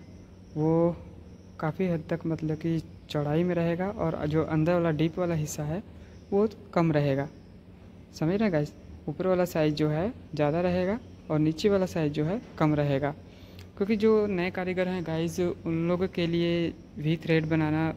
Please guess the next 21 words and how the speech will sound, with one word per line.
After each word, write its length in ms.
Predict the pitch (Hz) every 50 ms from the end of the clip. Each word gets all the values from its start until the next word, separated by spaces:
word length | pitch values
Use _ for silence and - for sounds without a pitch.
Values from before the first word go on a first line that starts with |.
| - - - - 151
और 400 | 143 143 143 143 143 139 139 - - -
ये 180 | 156 151 156 165
सवाल 280 | 156 - 156 156 160 156
जो 120 | 160 156
है 160 | 151 151 160 156 156 - - - -
काफ़ी 240 | - 151 - - 160
मुश्किल 360 | 160 156 147 151 - - 165 165
वाला 200 | 165 160 160 160
है। 160 | 165 170 190 - - - - - - - - - - - - 190
और 140 | 185 190 190 -
क्योंकि 220 | - 214 196 - 220
वो 120 | 214 214
लोग 140 | 202 202 196
सीख 260 | 196 - 190 190 190 190
रहे 80 | 190
हैं, 80 | 190 190
उन 140 | 180 175 175
लोग 120 | 180 175
को 100 | - 185
इतना 240 | 180 - - 180 175
ज़्यादा 220 | 160 160 156 165